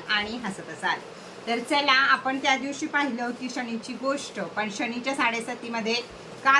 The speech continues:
त्रास होतो या सगळ्या गोष्टी आपण पाहिल्या. पण आता उपाय काय करायचे त्याच्यावर, कोणत्या वस्तू वापरायच्या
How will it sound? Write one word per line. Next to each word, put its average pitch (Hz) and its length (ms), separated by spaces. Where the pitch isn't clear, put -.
त्रास 262 300
होतो 214 300
या 208 140
सगळ्या 226 320
गोष्टी 220 300
आपण 180 220
पाहिल्या. 175 340
पण 220 140
आता 220 340
उपाय 302 360
काय 320 220
करायचे 226 440
त्याच्यावर, 170 420
कोणत्या 233 380
वस्तू 262 340
वापरायच्या 196 540